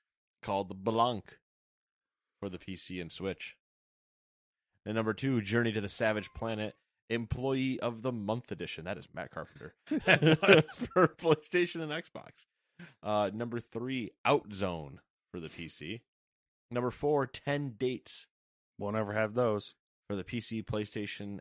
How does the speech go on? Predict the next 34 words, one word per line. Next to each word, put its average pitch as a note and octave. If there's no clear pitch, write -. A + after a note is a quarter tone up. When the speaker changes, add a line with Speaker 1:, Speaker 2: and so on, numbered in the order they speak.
Speaker 1:
and F2
Xbox. F#2
Oh, E3
and C#3+
the B2+
Switch, -
too. G#2
So, F2
hey, G2
if -
you're F2+
on F#2
the E2+
road G#2
and F#2
you F2+
gotta F#2
have F2+
dates, -
there's F#2+
ten A#2
of F2+
'em. D#2
Speaker 2:
What B2
if C3+
it's D3+
ten A#2+
dates G2+
as F#2+
in, G2
like, F#2
what F#2+
you F2
eat? G#2